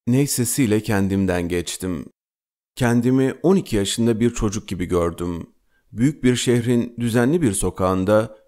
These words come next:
büyükçe ve güzel bir evde oturuyorduk. Yeni uyanmıştım. Güneşin parlak ışıkları,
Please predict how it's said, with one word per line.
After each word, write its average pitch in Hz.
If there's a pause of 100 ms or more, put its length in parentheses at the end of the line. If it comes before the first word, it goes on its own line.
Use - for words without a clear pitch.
(100)
büyükçe 117 (160)
ve 107
güzel 107
bir 107
evde 95
oturuyorduk. 90 (520)
Yeni 113
uyanmıştım. 90 (720)
Güneşin 127
parlak 123
ışıkları, 104